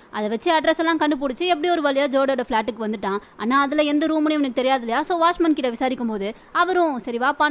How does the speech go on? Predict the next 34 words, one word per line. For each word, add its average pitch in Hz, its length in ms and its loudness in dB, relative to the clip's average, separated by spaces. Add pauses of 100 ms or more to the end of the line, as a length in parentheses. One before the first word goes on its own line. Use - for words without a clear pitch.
நானே 285 240 0
கூட்டிட்டு 285 280 -4
போறேன்ற?" 262 380 2
மாதிரி 247 200 -2
சொல்லி 247 200 -2
கூட்டிட்டு 247 300 -4
போயிட்டு 214 200 -4
இருக்காரு. 196 260 -6 (240)
அப்பதான் 381 360 2
பாக்குறாங்க 320 440 2
மேல, 254 300 0
பார்த்தா 330 220 2
அங்க 320 160 0
மேல 320 200 2
ஏதோ 294 140 2
ஒரு 285 120 -2
பையன் 240 240 -2
சூசைட் 269 260 0
பண்ணிக்கிறதுக்காண்டி 254 560 -2
நின்னுட்டு 233 280 -2
இருக்கான். 208 240 -4 (220)
இங்க 240 180 0
ஹைலைட்க்கு 277 400 0
பார்க்கும்போது 302 400 2
தான் 320 160 0
தெரியுது 285 260 2
அது 339 180 2
ஜேர்டுன்னு 320 320 4
சொல்லிட்டு, 262 260 -2 (100)
எப்படியாச்சும் 247 320 -2
அவனை 285 180 0
காப்பாத்தணும்னு 302 460 2
சொல்லிட்டு 285 280 0
வேகமா 277 220 2